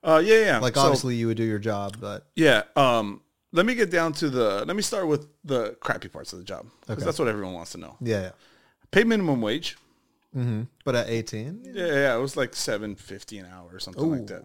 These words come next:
Speaker 2: Ooh, yikes.
Speaker 1: Right. And, uh, it was, they were, like, four-hour shifts.
Speaker 2: <laughs> Oh,
Speaker 1: Right.
Speaker 2: okay.
Speaker 1: So I'm
Speaker 2: Yeah.
Speaker 1: taking home thirty dollars, <laughs> which is enough to get me to gas, you know,
Speaker 2: Yeah.
Speaker 1: gas and back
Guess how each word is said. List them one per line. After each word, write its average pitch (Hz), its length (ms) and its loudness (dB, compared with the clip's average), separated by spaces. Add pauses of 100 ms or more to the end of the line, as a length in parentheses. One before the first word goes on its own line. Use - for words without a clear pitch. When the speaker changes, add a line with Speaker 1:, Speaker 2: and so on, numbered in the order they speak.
Speaker 2:
Ooh, - 500 -20
yikes. - 560 -6
Speaker 1:
Right. 104 300 0 (540)
And, 117 240 0
uh, 101 380 -2 (800)
it 151 60 6
was, 151 140 6
they 165 100 8
were, 175 80 4
like, 143 160 0
four-hour 107 420 0
shifts. - 500 -8
Speaker 2:
<laughs> 165 60 -18 (540)
Oh, 139 180 4
Speaker 1:
Right. 139 320 4
Speaker 2:
okay. 98 80 -4
Speaker 1:
So 113 140 2
I'm 160 80 4
Speaker 2:
Yeah. 156 40 -8
Speaker 1:
taking 202 200 2
home 156 180 0
thirty 139 260 4
dollars, 131 480 2
<laughs> 202 880 2
which 147 160 -6
is - 40 -8
enough 160 460 2 (240)
to 151 100 -4
get 139 160 0
me 143 140 0
to 127 80 -6 (260)
gas, 117 460 0
you 135 100 -4
know, 131 100 2
Speaker 2:
Yeah. 110 140 2
Speaker 1:
gas 120 300 0
and 110 100 -6
back 98 320 -2